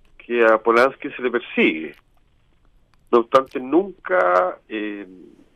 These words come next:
llamémoslo así, ha tenido soluciones. Es como el cuento del correcaminos, digamos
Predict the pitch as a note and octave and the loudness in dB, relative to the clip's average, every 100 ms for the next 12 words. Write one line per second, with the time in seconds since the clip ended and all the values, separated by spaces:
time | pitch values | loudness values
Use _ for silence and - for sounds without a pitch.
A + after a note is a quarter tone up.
0 | _ A2 A#2 B2+ - C3+ C3 B2+ A#2 - | _ -2 2 2 0 -4 -4 -4 -6 -12
1 | - _ _ _ _ _ _ _ - A#2 | -20 _ _ _ _ _ _ _ -2 0
2 | B2 D3 D3 C3+ G2 - - F3 G#2+ - | 2 2 0 -4 -8 -8 0 0 0 -12
3 | F2 - A2 G#2 G2+ F2 A#2 A#2 - G#2 | -20 -14 -10 -8 -8 -6 -4 -4 -4 -6
4 | - A2 G2+ F#2 C#3 B2+ - _ D#2+ - | -2 -2 -2 -2 -2 -2 -6 _ -20 -20